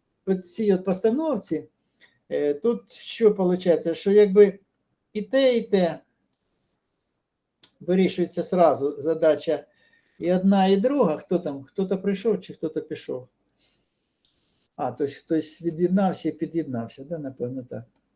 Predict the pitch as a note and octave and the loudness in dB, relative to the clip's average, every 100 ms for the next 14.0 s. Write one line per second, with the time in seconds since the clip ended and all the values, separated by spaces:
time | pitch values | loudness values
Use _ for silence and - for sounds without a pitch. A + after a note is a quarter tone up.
0 | _ _ - - _ F#3 D#3+ - - D3+ | _ _ -20 -20 _ -16 -14 -14 -12 -12
1 | - B2+ C3 C3+ C3+ - C#3 - E3+ - | -10 -12 -12 -10 -10 -8 -12 -8 -10 -10
2 | _ _ _ _ _ _ _ _ _ _ | _ _ _ _ _ _ _ _ _ _
3 | _ _ - - B2+ C3+ A#2+ C3+ - A#2 | _ _ -18 -12 -10 -8 -8 -10 -10 -14
4 | A#2+ A#2+ D3 B2 A2+ - A#2+ _ _ _ | -12 -6 -6 -6 -8 -12 -18 _ _ _
5 | - - _ G#3 C#4 C#4 F#3 C#4 C4 C4+ | -20 -20 _ 0 0 0 0 2 4 6
6 | E4 E4 A#3 A3+ B3+ A3 G3+ A#3 B3 B3 | 6 8 8 8 8 6 2 6 8 8
7 | D#4+ D#4 B3+ A3+ G3 G3 D3+ D#3 D3 C#3+ | 6 4 6 8 8 8 6 4 4 2
8 | - F3+ D#3+ C3 A#2+ - D3+ G#3 G3+ G3 | -2 0 2 2 0 -4 0 0 2 0
9 | G#3+ G3+ - _ G3+ A#3 F#3 - A#3 G#3+ | 0 -4 -8 _ 2 2 2 4 6 6
10 | G#3+ G3+ A#3 A#3 A#3 A#3+ A#3+ D#4 D4 - | 4 2 4 4 4 0 2 2 2 2
11 | F3 G3+ A3+ - C#4+ C#4+ G3+ F3 G#3 A#3+ | 0 2 0 -2 2 2 4 2 0 0
12 | G#3 G3 F#3 - _ D#3+ F3+ A3 G#3+ G3 | 0 0 0 -4 _ 0 2 4 4 4
13 | C#3 A#2 - - E3 B3 G3+ G#3 A3+ G#3 | 4 0 -4 -6 -4 -4 0 2 2 0